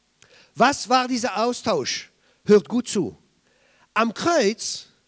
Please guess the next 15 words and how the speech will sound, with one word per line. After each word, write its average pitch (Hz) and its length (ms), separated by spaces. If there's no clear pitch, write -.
ist 233 240
Jesus 269 400
alles 285 340
geworden, 254 480
was 202 200
du 254 160
und 220 260
ich 208 200
war, 190 400
damit 190 400
wir 214 260
werden, 180 420
was 143 300
er 185 300
ist. - 380